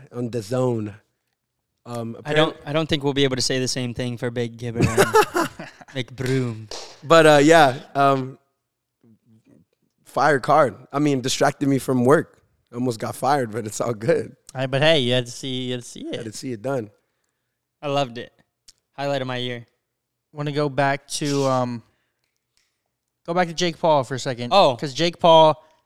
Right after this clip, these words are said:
Speaker 3: apparently there was rumors out about his next fight,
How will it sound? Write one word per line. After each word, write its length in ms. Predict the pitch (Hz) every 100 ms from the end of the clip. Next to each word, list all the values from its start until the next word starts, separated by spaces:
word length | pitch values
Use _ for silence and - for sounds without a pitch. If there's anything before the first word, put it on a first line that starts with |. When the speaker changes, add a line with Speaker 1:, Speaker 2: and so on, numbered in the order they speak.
| _ _
Speaker 3:
apparently 280 | 170 165 165
there 120 | 151
was 120 | 139
rumors 380 | 135 165 165 135
out 240 | 139 135 131
about 340 | 139 139 135 - _ _ _
his 260 | 165 143
next 480 | 139 143 175 - -
fight, 340 | - 135 135